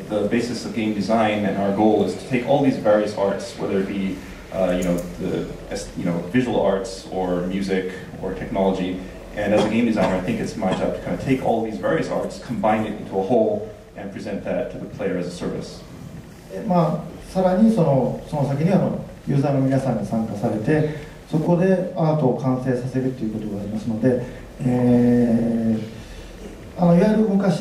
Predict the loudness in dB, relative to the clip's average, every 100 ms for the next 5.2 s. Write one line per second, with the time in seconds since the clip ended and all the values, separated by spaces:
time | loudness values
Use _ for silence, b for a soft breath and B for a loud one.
0 | 2 2 2 4 4 4 4 2 2 -2
1 | -2 0 0 2 4 4 2 -4 -12 -18
2 | -14 -6 -2 0 0 -2 -4 0 2 2
3 | 2 4 4 4 2 2 0 -2 -6 -8
4 | -8 -12 -14 -20 -20 -18 -6 -2 2 2
5 | 0 -2